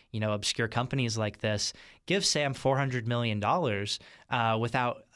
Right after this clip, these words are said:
um, you know, a corporate structure existing. There was no board of directors. The day one affidavit of their Chapter eleven filing found that they couldn't even produce,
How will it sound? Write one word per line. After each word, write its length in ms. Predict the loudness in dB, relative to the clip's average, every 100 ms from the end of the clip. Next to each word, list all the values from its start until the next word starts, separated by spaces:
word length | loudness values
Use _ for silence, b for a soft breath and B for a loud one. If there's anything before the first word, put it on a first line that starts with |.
| -14 -6
um, 140 | -2
you 80 | 0
know, 140 | 0 0
a 60 |
corporate 360 | 0 0 0 -2
structure 400 | 0 0 0 -2
existing. 520 | 0 -2 -2 -4 0
There 120 | 0
was 120 | 2
no 120 | 0 0
board 240 | 0 0
of 80 | 0
directors. 640 | 0 0 -2 -2 -2 -4 B B B -4
The 100 | 0
day 160 | 0
one 180 | 2 2
affidavit 640 | 0 0 -2 0 0 0 0
of 140 | -2
their 140 | -2
Chapter 320 | 0 -2 0 -2
eleven 340 | 0 -2 -2
filing 460 | 0 0 0 -2 -4
found 300 | -2 -2 -2
that 100 | -4
they 80 |
couldn't 260 | -6 -4 -4
even 200 | -2 -4
produce, 500 | -4 -2 0 -2 -4